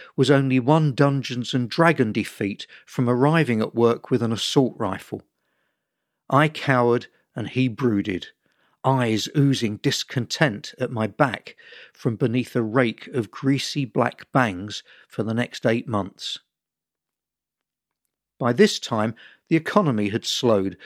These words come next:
and boat prices dropped. Inventories were high and credit was low.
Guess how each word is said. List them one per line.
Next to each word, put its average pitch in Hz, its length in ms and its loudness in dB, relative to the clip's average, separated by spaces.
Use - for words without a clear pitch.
and 147 180 0
boat 196 240 4
prices 117 540 -4
dropped. - 540 -2
Inventories 117 840 0
were 123 80 0
high 110 420 0
and 143 120 -2
credit 147 440 2
was 123 160 0
low. 117 360 4